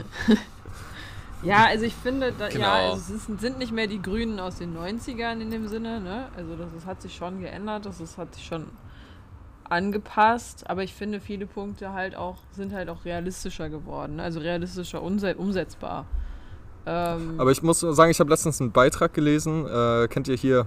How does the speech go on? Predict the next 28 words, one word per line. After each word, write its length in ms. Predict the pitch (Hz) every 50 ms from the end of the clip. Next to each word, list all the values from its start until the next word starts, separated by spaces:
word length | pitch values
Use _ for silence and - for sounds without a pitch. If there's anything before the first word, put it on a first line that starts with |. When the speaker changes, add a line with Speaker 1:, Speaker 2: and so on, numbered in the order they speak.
| 110
Speaker 3:
wie 100 | 113 120
heißt 200 | 113 123 131 -
der? 180 | - 135 135 139 - - - - - -
Also 160 | - 117 101 107
ich 100 | 104 -
weiß, 180 | 123 123 117 117 -
ob 120 | 113 107 -
man, 120 | 120 98 - -
ob 100 | 113 104
man 120 | 110 110
ihn 60 | 113 107
als 160 | 104 - -
Influencer 520 | - 127 127 - - 135 123 131 - 139
betiteln 400 | 117 120 113 - - 107 - 120
kann, 160 | 110 127 117
ich 80 | 107 -
glaube 220 | - 110 113 104 107
nicht. 300 | 107 123 151 - - - - - - - - - -
Aber 140 | - 113 113
diesen 240 | 117 113 107 123 120
El 260 | - 113 113 110 104
Hotzo, 360 | 147 147 - - - 180 220 - - - - - - - - - - - - - - - - - - -
Speaker 1:
Mhm. 360 | 185 196 202 208 214 214 208 202 - - - - -
Speaker 3:
kennt 140 | - 131 139
ihr 60 | 156
den? 140 | 165 180 226 - - - - - - - - - - - - - - - -
Speaker 1:
Ja, 100 | - 226
ja. 260 | 233 208 196 185 190